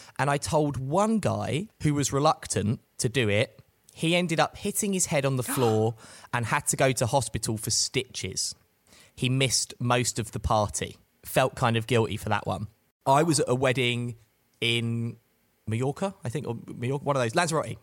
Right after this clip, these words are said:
Speaker 1: And there was an after party, like, the day after, someone got really, really pissed, fell over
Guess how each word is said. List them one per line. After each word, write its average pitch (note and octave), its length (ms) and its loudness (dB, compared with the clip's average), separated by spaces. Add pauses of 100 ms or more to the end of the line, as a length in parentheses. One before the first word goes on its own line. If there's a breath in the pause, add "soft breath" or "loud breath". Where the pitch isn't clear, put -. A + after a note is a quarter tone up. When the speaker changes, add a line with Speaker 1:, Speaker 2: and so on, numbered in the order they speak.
(420 soft breath)
Speaker 1:
And B2 500 -2 (100)
there C#3 80 0
was C3+ 100 -2
an C3+ 140 -4
after E3 300 2
party, B2 220 0
like, A2 80 0
the A2+ 60 -4
day B2 180 0
after, C3 380 2 (160)
someone C3+ 320 0
got C3 160 -6
really, A#2+ 680 -2 (280 soft breath)
really A#2+ 280 0
pissed, - 340 -6
fell C#3+ 360 0
over D#3+ 560 0